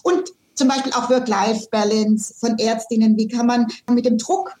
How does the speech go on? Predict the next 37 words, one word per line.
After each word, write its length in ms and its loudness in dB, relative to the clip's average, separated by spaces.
umgehen, 480 2
den, 320 0
den 160 2
gerade 340 -2
Ärztinnen 460 -2
an 120 -2
vielen 320 2
Ländern 380 2
haben? 360 -2
Ein 120 2
gemeinsames 560 0
Thema 340 -2
ist, 240 -10
dass 140 0
es 160 -2
fast 500 -8
in 160 0
allen 300 0
Ländern 260 2
der 180 0
Welt 400 -2
mehr 380 4
Frauen 460 0
als 240 -4
Männer 500 2
im 100 2
Moment 360 2
Medizin 380 -8
studieren. 520 -12
Das 160 -10
heißt, 260 -2
die 60 0
Medizin 400 2
wird 120 0
überall 320 -2
weiblicher 440 0
werden. 240 -2